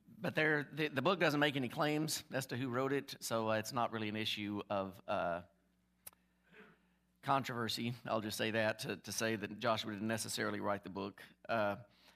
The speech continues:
Joshua is the main human character in the book, and the reason I say human character is because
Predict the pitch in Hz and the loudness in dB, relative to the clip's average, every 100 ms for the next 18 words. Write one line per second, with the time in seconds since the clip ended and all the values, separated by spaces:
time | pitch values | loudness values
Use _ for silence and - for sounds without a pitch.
0 | _ - 156 156 175 175 135 135 151 160 | _ 4 6 6 4 4 4 4 4 4
1 | 147 143 180 185 147 - 131 120 147 117 | 2 2 2 2 2 2 2 0 -2 -2
2 | 107 117 113 123 127 120 117 - 107 110 | 0 -2 -2 -2 0 2 0 0 -4 -6
3 | - 180 139 120 107 104 101 127 98 107 | -4 0 0 0 -2 -2 -2 -4 -4 -6
4 | - 110 98 - | -2 -2 -2 -6